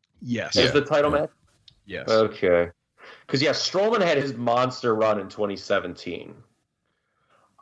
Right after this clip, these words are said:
Speaker 2: Um, hmm. So it's funny that they, you know, we, we've talked about, oh, they never did Hogan Flair. Yeah, that's a shocker. But it's crazy they never did Reigns Cena, although I guess the thinking is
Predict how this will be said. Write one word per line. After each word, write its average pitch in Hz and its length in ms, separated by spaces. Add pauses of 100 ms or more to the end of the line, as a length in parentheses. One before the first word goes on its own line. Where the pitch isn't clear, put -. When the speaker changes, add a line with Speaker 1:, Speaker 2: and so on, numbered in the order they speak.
Speaker 2:
Um, 175 640 (2250)
hmm. 139 580 (480)
So - 220
it's 180 240
funny 214 300
that 120 140
they, 120 300
you 131 80
know, 110 260
we, 120 220
we've 110 180
talked 113 300
about, 104 300
oh, 151 220
they 127 100
never 113 200
did 107 120
Hogan 107 320
Flair. 101 640 (360)
Yeah, - 80
that's 101 220
a 98 40
shocker. 104 460
But 113 180 (160)
it's 214 280
crazy 208 500
they 87 80
never 90 220
did 92 160
Reigns 95 340
Cena, 104 400
although 104 520
I 98 120
guess 110 380
the - 100
thinking 104 540
is 92 500